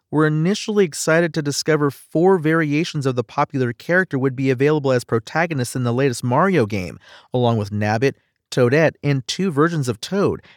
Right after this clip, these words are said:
after a list of playable characters was unveiled in an August thirty-first Nintendo Direct. But upon reaching the in-game character selection screen, players are greeted with an unwelcome warning in the bottom left corner.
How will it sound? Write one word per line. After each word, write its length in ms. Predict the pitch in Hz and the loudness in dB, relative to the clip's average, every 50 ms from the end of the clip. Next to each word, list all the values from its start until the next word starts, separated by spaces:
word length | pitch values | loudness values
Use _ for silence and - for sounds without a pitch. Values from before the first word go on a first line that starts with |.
| _ - | _ -4
after 260 | - 127 123 - 131 120 | -2 -2 0 0 2 0
a 80 | 110 | 2
list 240 | 110 117 123 - - | 2 2 0 0 -2
of 100 | 113 - | -6 -8
playable 400 | _ - - 127 131 117 113 110 | _ -4 -2 0 0 0 -2 -4
characters 520 | - - - 143 147 160 143 139 127 117 | -6 -4 -2 0 0 0 0 0 -2 -2
was 160 | 117 120 117 127 | -2 -2 -2 -2
unveiled 420 | 120 120 113 110 123 135 143 131 | -2 -2 -2 0 0 0 0 0
in 80 | 127 123 | -2 -4
an 160 | 117 113 110 - | -4 -4 -6 -4
August 360 | 123 127 143 139 135 - - | -2 -2 -2 -2 -4 -8 -4
thirty-first 500 | - 131 127 123 117 - - 139 127 - | -2 -2 -2 -2 -4 -2 -2 -4 -2 -2
Nintendo 420 | 127 113 107 - - 143 139 127 110 | -4 -4 -4 -4 -4 -2 -2 -2 -2
Direct. 440 | 104 98 110 135 165 - - _ _ _ _ _ _ _ _ - _ _ - | 0 0 0 0 0 -2 -4 _ _ _ _ _ _ _ _ -20 _ _ -2
But 160 | 135 165 170 | 0 0 0
upon 380 | 175 - - - 202 202 180 147 | 0 -2 -2 -2 -2 -2 0 0
reaching 320 | 170 220 220 - 254 214 | -2 -2 -2 -4 -4 -4
the 100 | 165 - | -4 -4
in-game 440 | - 165 180 180 160 165 151 135 123 | -2 -4 -4 -2 -2 -2 -2 -2 -2
character 420 | - - - 165 185 190 - - 139 | -6 -4 0 2 2 2 2 -2 -6
selection 540 | - - 123 127 165 208 - - 180 147 | -4 -2 0 0 0 0 -2 -2 -4 -4
screen, 360 | - - - 123 110 107 110 - - _ _ _ _ _ | -4 -2 -2 -2 -2 -2 -4 -6 -10 _ _ _ _ _
players 360 | - 185 214 254 269 262 220 | 0 0 2 2 2 2 2
are 60 | 240 | 0
greeted 340 | 185 143 139 170 185 196 185 | -2 0 0 0 0 0 0
with 180 | 170 156 160 151 | -2 -2 0 0
an 100 | 151 - _ - 151 | 0 -2 _ -2 0
unwelcome 680 | 170 208 220 208 165 160 170 185 185 - 165 143 135 | 0 2 2 0 2 2 2 2 2 0 0 0 2
warning 340 | 131 131 147 175 202 196 170 | 2 2 2 2 2 0 0
in 80 | 151 135 | 0 0
the 100 | 123 110 | 0 0
bottom 320 | 110 135 151 180 180 160 | 2 2 2 2 2 2
left 220 | 147 143 131 - | 0 0 -2 -2
corner. 440 | - - 156 175 220 185 104 - - | -6 -4 -2 0 0 0 -2 -4 -8